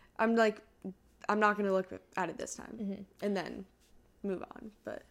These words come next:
Speaker 1: that's, like, a small way to start, like, kind of being like,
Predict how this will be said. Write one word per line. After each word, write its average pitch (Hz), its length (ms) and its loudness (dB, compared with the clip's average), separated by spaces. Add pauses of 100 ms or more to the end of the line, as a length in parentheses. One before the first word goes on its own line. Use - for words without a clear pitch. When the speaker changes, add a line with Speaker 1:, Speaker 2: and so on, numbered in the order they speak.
(160)
Speaker 1:
that's, 240 180 2
like, 269 80 2
a 262 60 4
small 226 400 8
way 214 160 10
to 202 100 4
start, 190 380 0
like, 180 160 0
kind 180 200 -6
of 175 160 -4 (800)
being 202 200 4
like, 185 220 -2